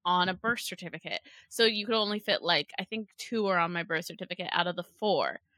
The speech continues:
And so I've been dropping a letter out of one of my last names unknowingly.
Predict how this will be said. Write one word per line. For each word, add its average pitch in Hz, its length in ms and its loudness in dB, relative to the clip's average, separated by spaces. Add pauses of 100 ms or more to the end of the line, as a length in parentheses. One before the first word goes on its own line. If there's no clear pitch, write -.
(120)
And 247 140 8
so 294 100 10
I've 285 180 12
been 285 140 6
dropping 226 800 8
a 220 180 8
letter 220 380 10
out 208 240 12
of 202 100 4
one 214 160 6
of 214 60 2
my 202 140 6
last 196 360 8
names 214 440 6 (100)
unknowingly. 208 1000 4